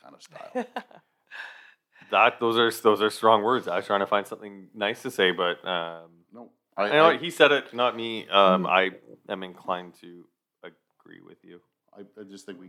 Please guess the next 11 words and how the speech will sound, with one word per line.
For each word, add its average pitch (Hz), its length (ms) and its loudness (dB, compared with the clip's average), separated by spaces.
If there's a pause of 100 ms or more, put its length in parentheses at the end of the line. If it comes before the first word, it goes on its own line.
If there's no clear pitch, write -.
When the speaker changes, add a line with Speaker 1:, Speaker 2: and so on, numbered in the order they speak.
(140)
Speaker 1:
we 98 100 -16
gotta 101 240 -4
get 98 140 -2
out 98 120 -2
of 98 60 -6
that 95 180 -10
style, 90 560 -4 (100)
um, 85 460 -20 (200)
and, 90 100 -20 (240)
and, 87 400 -20
uh, 87 40 -20